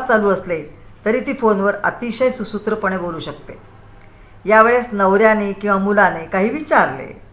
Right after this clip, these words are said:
तर त्याला दे-, उत्तर देखील देते. श्रवणशक्तीच्या बाबतीत अजून एक निष्कर्ष या पुस्तकात पाहायला मिळतो.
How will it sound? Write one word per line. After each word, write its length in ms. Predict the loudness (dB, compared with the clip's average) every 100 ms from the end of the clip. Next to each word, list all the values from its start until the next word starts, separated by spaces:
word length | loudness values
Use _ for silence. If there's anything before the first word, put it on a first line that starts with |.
| -20 -16
तर 60 | -8
त्याला 220 | -2 0
दे-, 180 | 0 -4 -6 -10
उत्तर 320 | -2 0 2
देखील 340 | -2 -2 -4
देते. 300 | -4 -14 -20 -20 -20 -20 -20 -20 -20 -20 -20 -20 -4
श्रवणशक्तीच्या 680 | 6 6 6 0 -8 0 6
बाबतीत 420 | 6 6 0 -6 -6 4
अजून 300 | 4 4 0
एक 120 | 0
निष्कर्ष 440 | -4 -4 -2 -2
या 140 | 2 0
पुस्तकात 420 | 0 -10 -4 -4
पाहायला 320 | -2 -4 -4
मिळतो. 280 | -10 -14